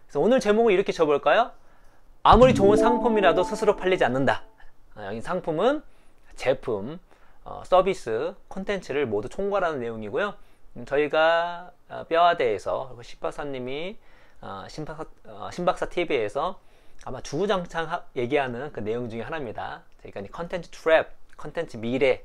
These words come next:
이야기를 하면서 자주 얘기했죠. 어, 티파니 보바 저자는 판매 최적화에 대해서 이렇게 이야기를 하고 있습니다. 판매 최적화는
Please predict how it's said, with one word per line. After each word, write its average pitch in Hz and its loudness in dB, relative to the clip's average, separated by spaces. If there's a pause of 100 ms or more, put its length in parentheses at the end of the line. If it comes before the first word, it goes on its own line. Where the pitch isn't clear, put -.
이야기를 104 -4
하면서 143 -8
자주 98 -6
얘기했죠. 131 -4 (1500)
어, 123 2
티파니 277 10
보바 185 12
저자는 165 4 (100)
판매 233 2
최적화에 220 4
대해서 160 4
이렇게 175 4
이야기를 120 2
하고 131 0
있습니다. 101 -4
판매 185 0
최적화는 185 -2